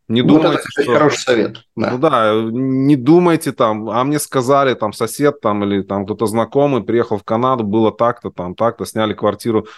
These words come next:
Speaker 1: Мне иногда, иногда пишут, там, «Сняли дом за полторы тысячи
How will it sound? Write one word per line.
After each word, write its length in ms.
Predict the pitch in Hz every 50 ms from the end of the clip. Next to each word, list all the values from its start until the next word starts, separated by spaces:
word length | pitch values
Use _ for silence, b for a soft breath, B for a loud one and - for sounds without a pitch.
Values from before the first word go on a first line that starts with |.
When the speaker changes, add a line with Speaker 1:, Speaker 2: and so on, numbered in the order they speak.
| B -
Speaker 1:
Мне 80 | 107 110
иногда, 240 | 107 104 113 117 110 117
иногда 260 | 110 107 107 113 107
пишут, 360 | - - 110 - - 98 -
там, 260 | - 104 98 98 90 B B B B B
«Сняли 340 | - - 127 120 117 113
дом 340 | 104 101 117 123 131 120 107
за 540 | 98 104 98 95 92 90 90 87 87 85 82 -
полторы 320 | 104 92 - 107 104 104
тысячи 480 | 98 - 98 - - 85 - - -